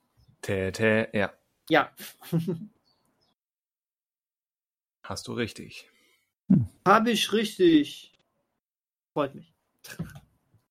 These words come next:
Speaker 2: Gut.
Speaker 1: Gut.
Speaker 2: Dann, äh, kommt gut in, äh, den nächsten Monat. Ähm, war mir wie immer eine Ehre. Und, ähm,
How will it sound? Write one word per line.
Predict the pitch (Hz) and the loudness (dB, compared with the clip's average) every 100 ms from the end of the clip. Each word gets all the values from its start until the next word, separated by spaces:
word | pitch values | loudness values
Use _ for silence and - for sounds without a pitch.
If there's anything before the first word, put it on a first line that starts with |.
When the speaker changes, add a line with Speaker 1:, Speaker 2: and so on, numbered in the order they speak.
| _ _ _ _ _ _ _ _ _ _ _ _ _ _ _ _ _ _ - | _ _ _ _ _ _ _ _ _ _ _ _ _ _ _ _ _ _ 2
Speaker 2:
Gut. | 277 - - - - - - - _ _ _ _ - | 4 2 -6 -16 -20 -20 -20 -20 _ _ _ _ -10
Speaker 1:
Gut. | 101 - - | -8 -6 2
Speaker 2:
Dann, | 175 170 180 | 2 2 -4
äh, | 180 175 | -2 0
kommt | 170 190 170 | 0 -4 -4
gut | 190 190 - | -6 -6 -10
in, | 180 170 165 | -6 -4 -4
äh, | 160 | -4
den | 160 170 165 160 | 0 2 2 -2
nächsten | 156 175 170 160 | -2 -2 -2 -2
Monat. | 151 151 185 202 - - _ _ _ _ _ _ _ _ | 0 0 -2 -4 -14 -20 _ _ _ _ _ _ _ _
Ähm, | 160 151 - 76 156 - _ _ _ _ _ _ _ | -4 -2 -4 -8 -12 -16 _ _ _ _ _ _ _
war | 156 | 4
mir | 170 160 | 6 2
wie | 160 | 0
immer | 151 147 | 0 0
eine | 156 143 | 0 0
Ehre. | 165 175 180 196 - _ _ _ _ _ _ _ _ _ _ _ _ _ _ _ _ _ _ _ _ _ _ - | 2 2 2 0 -6 _ _ _ _ _ _ _ _ _ _ _ _ _ _ _ _ _ _ _ _ _ _ 2
Und, | 160 147 147 147 156 | 6 6 4 0 -4
ähm, | 147 147 143 151 | -2 -2 0 -4